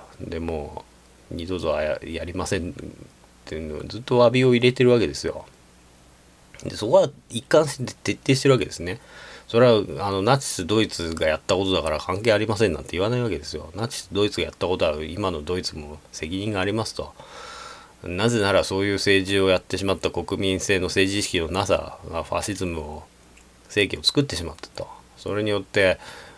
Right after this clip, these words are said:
えー、ヨーロッパの人々や、まあ、ユ-、まあ、ユダヤ人もいっぱい殺したってのはありますけど、ヨーロッパ中を戦争に巻き込んで申し訳ないって、未だに一応謝ってい-、そんな居直って、いや、も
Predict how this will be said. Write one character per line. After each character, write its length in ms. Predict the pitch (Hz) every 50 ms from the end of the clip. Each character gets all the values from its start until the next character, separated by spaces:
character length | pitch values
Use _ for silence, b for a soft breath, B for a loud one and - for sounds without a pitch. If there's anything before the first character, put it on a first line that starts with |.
| B B - -
え 460 | 87 90 90 87 87 87 87 85 82
ー、 200 | 80 78 71 87
ヨ 100 | 92 90
ー 40 | 92
ロ 60 | 95
ッ 40 | -
パ 180 | - - 85
の 100 | 82 82
人 540 | 78 - - - - - - - - - 90
々 160 | 82 90 82 - -
や、 120 | 82 80 82
ま 60 | 82
あ、 40 | 80
ユ-、 460 | 78 78 76 78 76 78 85 80 78 80 80
ま 60 | 78
あ、 40 | 78
ユ 120 | 78 78
ダ 100 | 80 87
ヤ 60 | 90 90
人 120 | - -
も 80 | 73 80
い 40 |
っ 20 | 78
ぱ 140 | - - 82
い 40 |
殺 160 | 80 82 82 -
し 60 | -
た 80 | 92
っ 40 | 85
て 80 | - 85
の 60 | 82
は 40 | 76
あ 20 |
り 60 | 80
ま 100 | 82 90
す 80 | 95 -
け 80 | - -
ど、 100 | - 80
ヨ 120 | 82 90
ー 20 |
ロ 60 | 92 92
ッ 40 | - - -
パ 160 | - 95 90
中 180 | 90 95 95 95
を 240 | 92 92 90 90 - - - - - -
戦 180 | - - 98 92
争 120 | 90 101
に 60 | 92 87
巻 260 | 87 80 - - -
き 20 |
込 120 | - 107 95
ん 40 |
で 100 | 80 73
申 180 | 73 78 92 117
し 40 | 127
訳 160 | 156 147 147
な 80 | 147 143
い 60 | 107
っ 20 | -
て、 200 | - - - - - B B B B B B B B B
未 240 | - - 104 131 151
だ 80 | 151
に 280 | 143 139 135 127 123 110
一 180 | 92 - - 104
応 200 | 101 98 92 98
謝 80 | - -
っ 120 | 147 139
て 160 | - - 92
い-、 400 | 85 85 85 - - - - - -
そ 140 | - 92
ん 80 | 90 90
な 80 | 92 87
居 180 | 82 80 87
直 200 | 98 110 127 139
っ 40 | 139
て、 240 | 139 - - 85 73 - - - - - - - - -
い 20 |
や、 100 | 87 92
も 400 | 90 90 87 82 80 80 - -